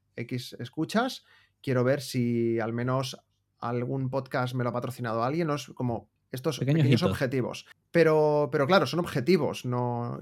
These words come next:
Speaker 1: creo que no tiene mucho que ver con la productividad del día a día, ¿no? Sino que, bueno, pues esto es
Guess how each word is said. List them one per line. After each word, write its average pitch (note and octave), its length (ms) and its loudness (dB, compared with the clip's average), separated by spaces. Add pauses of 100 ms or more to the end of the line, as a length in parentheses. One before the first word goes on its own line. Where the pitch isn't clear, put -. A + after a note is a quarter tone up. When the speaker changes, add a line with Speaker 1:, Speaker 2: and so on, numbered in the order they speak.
Speaker 1:
creo D3+ 220 0
que E3+ 80 -4
no D3+ 140 -2
tiene C#3+ 200 -4
mucho C#3+ 300 -6
que C3 100 -4
ver B2 220 0
con C3 100 -2
la B2+ 80 2
productividad C3 560 2
del D3+ 140 2
día C#3 180 2
a A2+ 60 0
día, C3 200 2
¿no? C3+ 220 -4
Sino A#2 260 -6
que, G#2+ 160 -8
bueno, A#2+ 380 -6
pues A#2+ 220 -14
esto A#2 240 -4
es A#2 200 -8